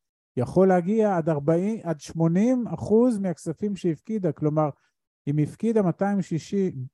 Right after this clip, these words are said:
אלף שקל לאותה פוליסה, היא יכולה לקבל הלוואה של מאתיים אלף שקל, שאותם היא תוכל להשקיע בהשקעה אלטרנטיבית לשוק ההון, דוגמת נדל"ן, שיהיה בסיכון בינוני עד נמוך,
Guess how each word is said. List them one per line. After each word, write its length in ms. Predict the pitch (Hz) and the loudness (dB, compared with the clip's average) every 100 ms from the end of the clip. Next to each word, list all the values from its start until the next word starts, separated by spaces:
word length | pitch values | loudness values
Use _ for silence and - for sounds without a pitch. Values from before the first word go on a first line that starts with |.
| _ | _
אלף 280 | 170 170 139 | -4 -2 -4
שקל 420 | - 165 - 135 113 107 | -6 -8 -4 -6 -6 -8
לאותה 360 | 135 131 160 | -6 -4 -4
פוליסה, 500 | 143 120 127 143 - | -4 -4 -4 -6 -8
היא 120 | 247 202 | -8 -8
יכולה 380 | - 151 180 | -2 -2 -2
לקבל 420 | 214 170 147 160 180 | -6 -8 -6 -4 -4
הלוואה 440 | 151 127 151 190 | -4 -4 -4 -6
של 400 | - - 180 185 - _ _ _ - | -8 -4 -4 -4 -8 _ _ _ -8
מאתיים 640 | 123 - 170 170 170 160 147 | -8 -4 -2 -2 -2 -6 -6
אלף 260 | 139 139 | -6 -6
שקל, 440 | - 139 120 120 139 - _ _ _ _ _ | -8 -10 -8 -10 -10 -14 _ _ _ _ _
שאותם 580 | - 151 143 - 196 254 | -2 2 2 2 0 0
היא 80 | 220 | 0
תוכל 320 | 180 123 196 | -2 -2 0
להשקיע 760 | 208 185 - _ - 160 165 196 | 0 -2 -6 _ 0 2 2 0
בהשקעה 440 | 180 165 - 196 | 0 -2 -2 -2
אלטרנטיבית 880 | 208 - 214 214 214 - 294 269 208 | -2 -2 -2 -2 -4 -2 -2 -2 -6
לשוק 340 | 180 - 131 | -8 -8 -6
ההון, 200 | 135 127 117 117 | -4 -4 -6 -8
דוגמת 500 | 135 139 180 202 - | -6 -4 -2 -2 -4
נדל"ן, 640 | 170 147 160 160 202 262 240 _ _ _ _ | -6 -2 0 0 -2 -4 -8 _ _ _ _
שיהיה 1400 | - 175 175 - _ _ _ _ _ _ 170 180 254 269 | -4 -2 -2 -10 _ _ _ _ _ _ -6 -2 -2 -2
בסיכון 640 | 196 - 175 - 220 214 | -4 -4 -6 0 0 2
בינוני 600 | 170 165 160 160 202 196 | 2 4 2 2 0 -2
עד 100 | 147 | -4
נמוך, 560 | 143 147 143 113 - _ | -2 0 0 -2 -6 _